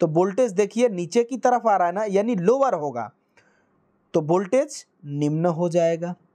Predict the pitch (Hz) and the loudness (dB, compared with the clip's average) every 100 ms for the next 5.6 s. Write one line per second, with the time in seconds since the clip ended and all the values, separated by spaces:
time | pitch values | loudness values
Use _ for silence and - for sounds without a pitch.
0 | _ _ _ _ - 196 220 190 156 170 | _ _ _ _ -2 0 0 -2 0 2
1 | 226 269 285 262 233 185 165 175 165 202 | 2 0 -2 -2 2 2 0 -4 0 2
2 | 262 262 269 208 165 127 117 _ _ - | 2 2 0 0 -2 -10 -14 _ _ -16
3 | - 143 151 165 151 131 117 120 143 135 | -4 0 2 2 0 -6 -10 -10 -4 -2
4 | 131 - 156 175 - 165 175 170 165 160 | -4 -6 -6 -4 0 0 2 2 2 0
5 | 165 - _ _ 170 | -4 -6 _ _ -8